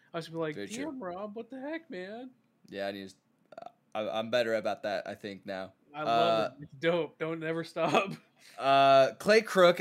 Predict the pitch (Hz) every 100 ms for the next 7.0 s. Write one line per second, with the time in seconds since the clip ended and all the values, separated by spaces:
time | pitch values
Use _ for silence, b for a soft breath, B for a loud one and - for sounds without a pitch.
0 | - 135 131 - - - 139 135 - 165
1 | 196 185 185 175 139 165 143 139 - 135
2 | 131 131 143 160 160 160 139 120 135 -
3 | 120 104 98 - 147 151 185 170 170 160
4 | 143 135 143 135 127 - 127 120 113 104
5 | 92 - 120 131 123 120 120 151 160 -
6 | 123 113 110 113 107 113 107 104 - 62